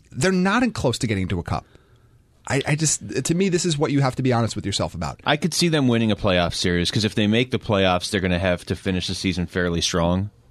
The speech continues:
Speaker 2: Uh, but also, I, ninety-five points might not get you in, in the Eastern Conference. I mean, what Montreal has, let's, okay, Pittsburgh, seventy-nine points, sixteen games left. So if they just,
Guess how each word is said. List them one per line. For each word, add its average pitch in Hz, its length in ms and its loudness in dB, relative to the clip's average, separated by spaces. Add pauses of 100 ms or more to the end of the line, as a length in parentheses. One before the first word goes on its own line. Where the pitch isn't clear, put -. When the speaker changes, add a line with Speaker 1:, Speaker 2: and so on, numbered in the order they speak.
Speaker 2:
Uh, 85 160 0
but 120 160 0
also, 123 320 2
I, 110 160 0
ninety-five 139 640 0
points 156 280 -2
might 120 220 0
not 123 200 0
get 120 120 0
you 95 200 0
in, 85 240 0
in 85 120 0
the 82 80 2
Eastern 82 320 0
Conference. 80 460 -2
I 101 60 2
mean, 92 340 -2
what 117 140 0 (460)
Montreal 123 600 2
has, 101 920 0 (480)
let's, 131 160 -2
okay, 135 240 2
Pittsburgh, 123 480 0
seventy-nine 143 380 2
points, 123 320 0
sixteen 117 380 0
games 98 260 0
left. 85 220 -2
So 113 100 2
if 98 80 -4
they 110 120 2
just, 113 360 -2